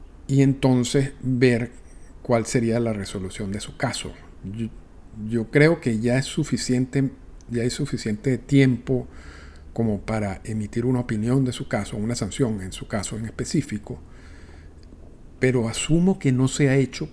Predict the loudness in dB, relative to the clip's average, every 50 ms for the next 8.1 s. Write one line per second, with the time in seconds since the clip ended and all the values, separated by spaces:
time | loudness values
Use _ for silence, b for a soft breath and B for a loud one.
0 | -12 -6 -6 -6 -6 -4 -4 -2 0 0 0 0 0 -2 0 -2 -2 0 0 -2
1 | -2 -2 -2 -2 -2 -2 -2 0 -2 -2 0 0 2 2 2 2 2 0 -2 -4
2 | -6 -6 -6 -4 -4 -2 -2 -2 -2 -2 -2 -4 -4 -2 -4 -2 -2 -2 -4 -6
3 | -6 -10 -10 -12 -10 -8 -8 -8 -8 -10 -10 -12 -14 -18 B B B B B B
4 | B B B B -2 0 2 4 6 6 6 6 6 4 2 -2 -2 2 4 6
5 | 6 6 6 4 2 0 -2 -6 -6 -4 -4 0 2 2 4 4 4 2 2 0
6 | 0 0 -4 -6 -6 -6 -10 -16 -20 -20 -14 -6 0 2 2 4 4 0 -2 -2
7 | -6 -10 -10 -4 -2 -2 0 4 4 6 6 4 4 4 4 4 4 2 0 -2
8 | -4